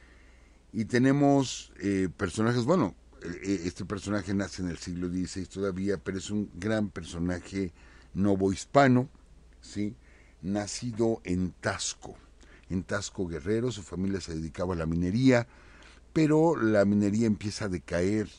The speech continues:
en la, en la ciudad de Tasco. Él forma parte de una familia con,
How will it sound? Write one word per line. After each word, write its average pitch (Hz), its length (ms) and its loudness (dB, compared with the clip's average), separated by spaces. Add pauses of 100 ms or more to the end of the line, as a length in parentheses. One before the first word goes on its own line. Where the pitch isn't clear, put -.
en 80 320 -6
la, 78 120 -8 (220)
en 80 120 -8
la 78 80 -8
ciudad 82 280 -8
de 87 100 -4
Tasco. 123 760 0
Él 90 380 0
forma 87 340 -6
parte 90 300 -6
de 90 60 0
una 87 120 -2
familia 95 480 -2
con, 80 340 -10